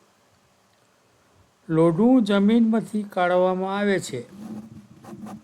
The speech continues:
અને તાંબાને ખડકમાંથી ગાળવામાં આવે છે.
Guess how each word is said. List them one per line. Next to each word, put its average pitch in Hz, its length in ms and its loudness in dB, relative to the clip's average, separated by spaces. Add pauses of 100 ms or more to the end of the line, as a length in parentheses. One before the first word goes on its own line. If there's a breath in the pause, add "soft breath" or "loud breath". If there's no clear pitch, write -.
(180)
અને 147 200 -4
તાંબાને 196 800 -2 (160)
ખડકમાંથી 180 880 -4
ગાળવામાં 151 760 -6
આવે 165 220 -4
છે. - 240 -16